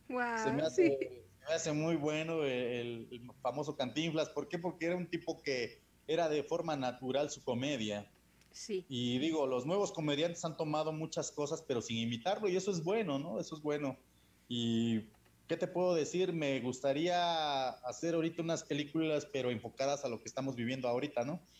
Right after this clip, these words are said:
Speaker 2: Por
Speaker 1: Claro.
Speaker 2: ejemplo, o-, Una familia, puedes salir y encuentras una historia cerca de, de las calles, de que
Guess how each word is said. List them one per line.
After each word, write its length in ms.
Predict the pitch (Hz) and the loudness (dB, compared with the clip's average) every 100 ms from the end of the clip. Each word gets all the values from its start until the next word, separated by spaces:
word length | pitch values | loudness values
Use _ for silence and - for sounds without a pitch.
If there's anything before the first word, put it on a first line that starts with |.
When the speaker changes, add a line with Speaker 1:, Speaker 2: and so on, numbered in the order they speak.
| - - | -20 -8
Speaker 2:
Por 120 | - 120 | -2 0
Speaker 1:
Claro. 20 | |
Speaker 2:
ejemplo, 320 | 135 135 156 151 127 113 107 101 98 92 _ - _ - | 0 2 2 4 2 2 0 -2 -8 -16 _ -20 _ -10
o-, 180 | 107 - - _ - | -8 -8 -14 _ -6
Una 220 | 147 147 | -2 -2
familia, 520 | 127 120 131 143 123 | -2 -2 -2 0 0
puedes 200 | 160 175 | 0 0
salir 280 | 147 127 170 | 0 0 0
y 300 | 165 117 110 131 | 0 0 -2 -4
encuentras 440 | 110 165 160 143 | -2 -2 0 -2
una 340 | 165 160 151 139 | -2 -2 0 0
historia 720 | - - 151 151 143 135 - _ - | -2 0 0 2 2 0 -4 _ -12
cerca 420 | - 143 143 135 | -6 -4 0 0
de, 280 | 113 113 110 | 2 2 0
de 160 | 113 | 0
las 220 | 110 - | 0 -2
calles, 340 | - 127 143 147 | -2 0 0 -2
de 100 | 127 | -4
que 280 | 120 107 | -4 -6